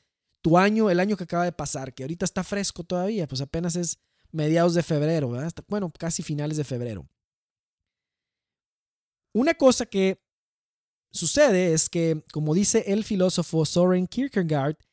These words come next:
es que vivimos hacia adelante, pero comprendemos en retrospectiva. Yo diría más bien,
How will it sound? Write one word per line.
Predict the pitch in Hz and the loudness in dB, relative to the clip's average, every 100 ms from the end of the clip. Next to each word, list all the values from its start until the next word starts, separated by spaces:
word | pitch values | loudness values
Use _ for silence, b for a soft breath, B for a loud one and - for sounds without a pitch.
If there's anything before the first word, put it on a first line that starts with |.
| _ _ _ _ | _ _ _ _
es | - 220 214 | 0 0 0
que | - 208 190 | 0 0 0
vivimos | 151 175 170 240 320 302 | -2 0 2 0 0 0
hacia | 262 - 226 | 0 0 0
adelante, | 226 185 175 196 | 0 0 0 -4
pero | - 165 151 | -2 0 0
comprendemos | - 151 156 151 156 170 180 175 | -2 -2 0 0 0 0 0 0
en | 165 | -2
retrospectiva. | 160 160 156 165 - - 247 208 107 _ _ _ _ _ - | -4 -6 -4 -6 -8 -6 -4 -4 -8 _ _ _ _ _ -4
Yo | 185 | 0
diría | 220 233 220 | 2 2 2
más | 214 | 0
bien, | 202 202 | 0 -2